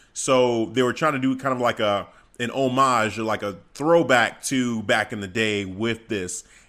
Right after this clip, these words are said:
And for me, I was like, "Okay." Like, I kind of appreciated that they were trying to bring in a little bit of history. I, I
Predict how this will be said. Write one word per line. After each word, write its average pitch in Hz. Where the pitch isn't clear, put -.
And 135
for 135
me, 208
I 185
was 180
like, 131
"Okay." 180
Like, 156
I 156
kind 202
of 175
appreciated 160
that 135
they 143
were 143
trying 151
to 135
bring 131
in 135
a 127
little 131
bit 127
of 104
history. 117
I, 117
I 113